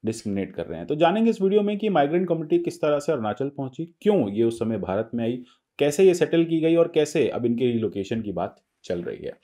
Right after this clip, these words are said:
आपको क्या करना है? आपको मुझे फॉलो करना है Telegram पे या फिर आप मुझे Twitter पे भी फॉलो कर सकते हैं।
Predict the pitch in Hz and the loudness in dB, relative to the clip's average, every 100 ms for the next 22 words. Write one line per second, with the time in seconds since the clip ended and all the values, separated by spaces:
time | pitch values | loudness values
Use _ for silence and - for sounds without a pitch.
0 | - _ - 135 - 160 156 151 160 160 | -20 _ -2 -2 0 0 2 2 0 -4
1 | 113 120 117 117 113 117 120 120 117 135 | -4 -2 0 0 0 0 -2 -4 -6 -10
2 | - _ _ 98 95 101 113 117 165 - | -16 _ _ -4 -2 -2 -2 -4 -8 -10
3 | - 104 - 104 98 101 95 87 90 87 | -6 -4 -4 -6 -4 -6 -8 -6 -8 -8
4 | 85 101 90 82 82 90 - - 98 | -10 -8 -6 -8 -10 -16 -16 -14 -14